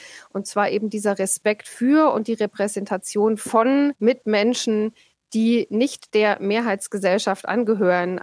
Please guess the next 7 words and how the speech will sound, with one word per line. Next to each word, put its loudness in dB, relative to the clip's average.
also 0
vor -2
allem 0
auch 0
People -6
of -6
Color, 2